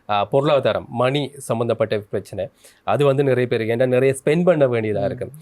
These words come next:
Speaker 1: எனவே நீங்க இந்த ப்ராஜெக்ட் வந்து செய்யறதுக்கு அல்லது இந்த ஆல்பம் சாங்ஸ் வந்து செய்யறதுக்கு,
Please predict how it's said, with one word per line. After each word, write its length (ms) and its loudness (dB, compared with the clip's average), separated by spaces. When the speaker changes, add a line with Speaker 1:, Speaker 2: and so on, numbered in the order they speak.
Speaker 1:
எனவே 300 0
நீங்க 400 4
இந்த 480 6
ப்ராஜெக்ட் 340 0
வந்து 240 0
செய்யறதுக்கு 400 2
அல்லது 240 2
இந்த 400 2
ஆல்பம் 460 0
சாங்ஸ் 260 4
வந்து 240 -2
செய்யறதுக்கு, 500 -2